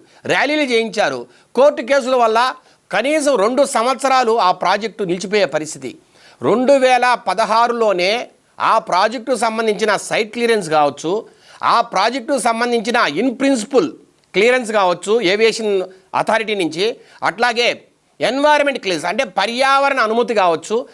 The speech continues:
ఇట్లా రకరకాల అనుమతులు కేంద్ర ప్రభుత్వం రెండు వేల, రెండు వేల పదహారవ సంవత్సరంలోనే ఇచ్చిన నేపథ్యంలో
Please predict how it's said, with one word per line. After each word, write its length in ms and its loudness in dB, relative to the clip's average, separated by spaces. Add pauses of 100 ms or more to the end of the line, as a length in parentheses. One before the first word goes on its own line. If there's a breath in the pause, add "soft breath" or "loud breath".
(140 loud breath)
ఇట్లా 220 0
రకరకాల 720 0
అనుమతులు 460 0
కేంద్ర 320 0
ప్రభుత్వం 580 0 (260 loud breath)
రెండు 280 2
వేల, 280 4 (240)
రెండు 240 0
వేల 180 2
పదహారవ 520 2
సంవత్సరంలోనే 520 -2
ఇచ్చిన 260 -2
నేపథ్యంలో 880 0